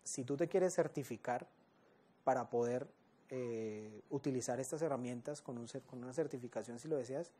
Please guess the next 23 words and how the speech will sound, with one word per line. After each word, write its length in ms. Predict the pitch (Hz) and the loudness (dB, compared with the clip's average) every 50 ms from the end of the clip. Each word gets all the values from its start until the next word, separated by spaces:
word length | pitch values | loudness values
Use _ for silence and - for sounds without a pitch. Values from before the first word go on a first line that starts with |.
| _ - - - - | _ -20 -20 -10 -2
la 120 | - 139 131 | -2 0 2
certificación 680 | 139 131 127 - 120 117 123 - 120 110 - 117 120 | 0 -2 0 -2 -2 -2 -2 -4 -4 -6 -6 -6 -6
es 100 | 123 123 | -4 -2
gratis. 460 | 131 123 117 101 - - - - - _ _ _ _ _ - - - - - - - | 0 0 0 -2 -4 -14 -18 -18 -20 _ _ _ _ _ -20 -20 -20 -20 -20 -12 -2
Te 100 | - 139 | 0 0
dan 120 | 135 131 | 2 2
la 100 | 127 135 | 2 2
capacitación 640 | 131 - 156 156 143 135 135 - 123 113 - 160 180 | 4 6 6 6 4 2 2 -4 -4 -4 -2 -2 0
y 60 | 185 | 0
la 80 | 165 135 | 0 0
certificación 720 | 139 120 - 127 107 120 107 - 107 107 - 127 127 131 131 - | -2 -4 -6 -8 -8 -8 -10 -8 -8 -8 -6 -6 -6 -8 -6 -6
en, 180 | 143 131 127 | -6 -6 -4
por 140 | 120 131 131 | 0 0 2
ejemplo, 300 | 131 131 120 127 123 - - | 2 0 0 -2 -2 0 2
Uipat, 600 | 156 151 143 120 - - 165 185 208 - - - - | 4 4 4 4 6 8 8 8 8 4 -4 -8 2
que 180 | - 139 135 | 4 4 4
es 100 | 131 123 | 4 4
el 120 | 147 151 160 | 4 6 8
líder 340 | 165 165 156 165 170 175 | 8 10 10 10 8 8
del, 300 | 160 156 143 127 117 117 | 6 4 4 2 0 -4
del, 320 | 117 120 117 113 110 107 107 | -4 -6 -6 -6 -8 -10 -10
del 140 | 110 107 107 | -10 -10 -8
mercado, 540 | 107 - - - - 240 - 196 190 247 | -8 -8 -4 4 4 6 6 6 2 -2